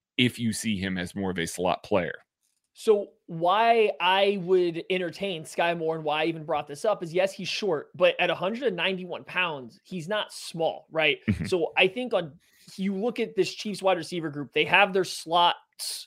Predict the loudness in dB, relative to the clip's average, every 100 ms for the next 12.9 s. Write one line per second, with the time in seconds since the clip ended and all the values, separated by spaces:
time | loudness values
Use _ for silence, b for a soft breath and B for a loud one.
0 | -2 -2 -2 -6 -4 -4 -4 -6 -2 -4
1 | -2 -4 -4 -4 2 6 6 4 -2 -4
2 | b b 4 6 6 2 2 2 2 0
3 | 2 0 2 -2 -2 -4 -8 -2 -2 -4
4 | b b b _ -2 -2 0 6 8 6
5 | 2 -8 -4 -4 -2 -2 -2 0 4 4
6 | 2 -4 -4 -4 -4 2 2 2 -2 -2
7 | -2 -8 -4 -2 -2 -4 -6 -2 -2 -2
8 | 4 6 8 6 6 4 4 -2 2 2
9 | 2 2 2 0 -2 0 0 0 4 4
10 | 4 -6 -8 -6 -6 -4 -2 0 2 2
11 | 0 2 2 2 0 -2 -6 -6 0 0
12 | 0 -2 2 2 2 -6 -4 -2